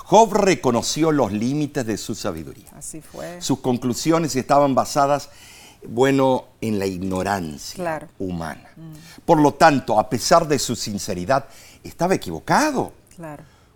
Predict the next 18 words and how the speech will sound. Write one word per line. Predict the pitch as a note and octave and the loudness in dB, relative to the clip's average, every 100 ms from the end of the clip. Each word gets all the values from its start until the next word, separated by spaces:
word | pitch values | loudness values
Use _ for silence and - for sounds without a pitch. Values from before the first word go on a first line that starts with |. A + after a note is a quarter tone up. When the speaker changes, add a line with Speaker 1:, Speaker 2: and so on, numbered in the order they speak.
| - | 0
Speaker 1:
Cuán | E3+ A3 A#3 | 6 8 8
inadecuado | G3+ E3+ C#3+ - E3+ F#3+ A3 F3 | 6 6 6 4 6 6 6 4
resultó | D3+ - C3+ - F#3 | 2 2 0 4 4
su | - F3+ | 4 2
conocimiento | C#3+ B2 - A2 E3 E3+ - | 2 2 0 -2 0 2 2
parcial, | G#2 - B2 F#3 C4+ A3+ | 0 0 2 6 6 2
Speaker 2:
Mm. | |
Speaker 1:
Nesí. | B2 E2 - - _ _ _ _ _ _ _ _ _ _ - | -6 -8 -14 -20 _ _ _ _ _ _ _ _ _ _ 4
Cuando | D#3+ D3+ D3+ | 6 8 8
brilló | C#3 C3+ A#2+ A3 | 6 4 6 4
sobre | G#3+ F#3 D3 D3 | 6 2 4 6
él | G#3+ G3 | 6 6
la | C3+ | 6
luz | D3+ G#3+ - | 6 4 2
de | D#3 | 4
una | E3+ G#3 | 4 4
verdad | D3 A#2 F3 | 4 4 4
mayor. | F#3+ D3 G#2+ C#3+ D#3 G3 G3 D3 | 2 0 0 4 6 8 8 6